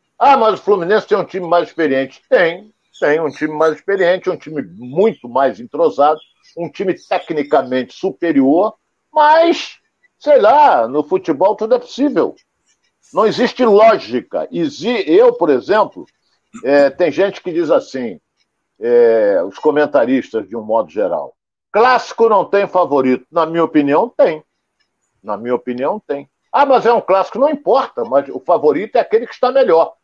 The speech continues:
Quem está melhor? É o Fluminense, campeão da Taça Guanabara, tá jogando um futebol que está encantando a todos, tanto com a equipe A como a equipe B, mas ele pode perder. Ou não pode? Vai ficar, é, é, vai ficar invicto sempre? Não,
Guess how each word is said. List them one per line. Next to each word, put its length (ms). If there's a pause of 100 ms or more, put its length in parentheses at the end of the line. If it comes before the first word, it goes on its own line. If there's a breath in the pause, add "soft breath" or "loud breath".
(140)
Quem 100
está 260
melhor? 420 (120)
É 60
o 80
Fluminense, 640 (480)
campeão 400
da 100
Taça 320
Guanabara, 600 (340)
tá 100
jogando 380
um 100
futebol 800 (300)
que 60
está 260
encantando 560
a 80
todos, 540
tanto 280
com 80
a 60
equipe 360
A 100
como 200
a 40
equipe 320
B, 260 (400)
mas 160
ele 140
pode 260
perder. 480 (760)
Ou 140
não 140
pode? 280
Vai 160
ficar, 500
é, 440
é, 40
vai 180
ficar 240
invicto 440
sempre? 460
Não, 600